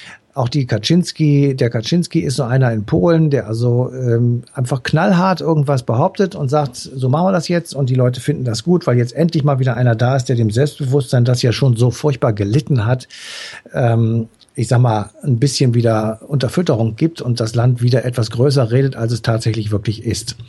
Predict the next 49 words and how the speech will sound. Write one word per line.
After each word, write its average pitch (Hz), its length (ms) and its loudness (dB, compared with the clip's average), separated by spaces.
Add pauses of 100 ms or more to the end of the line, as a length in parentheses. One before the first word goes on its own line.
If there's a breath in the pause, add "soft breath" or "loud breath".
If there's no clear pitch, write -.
(420 loud breath)
So, 117 180 2
und, 117 320 -2
ähm, 127 460 2 (200)
ich 139 220 -2
will 165 80 4
das 180 140 2
jetzt 160 140 2
nicht 160 140 0
alles, 139 320 -2 (120)
ich 147 180 -8
will 160 80 2
jetzt 139 180 -2
nicht 139 140 0
entschuldigen, 185 520 2
ich 131 180 -6
will 151 100 -6
auch 131 140 -4
nicht 139 340 -6
der 120 140 -2
E 131 100 -4
U 160 160 2
die 151 100 2
Schuld 160 320 2
geben, 139 220 2
dass 131 140 2
sie 147 100 0
jetzt 127 240 0
hier 123 460 2
irgendwelche 120 640 0 (320 loud breath)
nicht 143 240 0
erfüllbaren 135 1120 2 (320 loud breath)
Dinge 175 340 0
von 165 180 -8
den 165 140 -2
Staaten 143 360 -2
erwartet, 131 540 0
sondern 127 240 0
ich 117 160 -8
will 147 100 -4
einfach 139 280 -4
das 127 200 -2
als 131 200 -4
Fakt - 320 -4
erstmal 131 300 0
so 123 120 2
daneben 127 400 4
setzen 101 380 -4
und 131 120 -4
sagen, 123 360 0